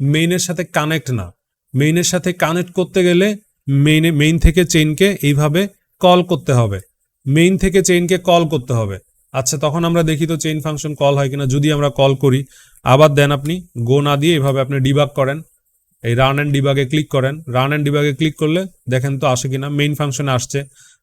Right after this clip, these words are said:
তারপরে আপনি এফ টেন দিলেন, তারপর আপনি এগারোতে দিলেন, দেখেন এইখানে এগারোতে দিছেন। এগারো দেওয়ার পর আপনাকে কোথায় যেতে হবে? এগারো দেওয়ার পর আপনাকে যেতে হবে চেইন ফাংশনে। আপনি চেইন ফাংশনে গেছেন,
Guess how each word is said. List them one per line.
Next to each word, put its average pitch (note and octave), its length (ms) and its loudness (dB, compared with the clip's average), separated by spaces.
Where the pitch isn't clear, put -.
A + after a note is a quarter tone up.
তারপরে B2+ 280 2
আপনি C#3 200 0
এফ C3+ 200 0
টেন C#3+ 180 0
দিলেন, C3+ 300 -2
তারপর D3 260 2
আপনি D#3+ 200 -2
এগারোতে D#3 500 0
দিলেন, C#3 340 -2
দেখেন C3 260 0
এইখানে C3 280 -2
এগারোতে C3+ 440 -2
দিছেন। C3 340 -2
এগারো D3 300 2
দেওয়ার D3 300 2
পর B2+ 280 0
আপনাকে C#3 300 -4
কোথায় D3+ 320 -2
যেতে C#3+ 220 -2
হবে? C#3+ 280 0
এগারো C3+ 280 -2
দেওয়ার C#3 180 0
পর C#3 140 -2
আপনাকে C3+ 320 -2
যেতে C3 240 -2
হবে B2+ 180 0
চেইন C#3+ 260 0
ফাংশনে। B2+ 500 -4
আপনি B2+ 240 -4
চেইন C#3+ 220 0
ফাংশনে C3+ 360 -2
গেছেন, A#2 360 -2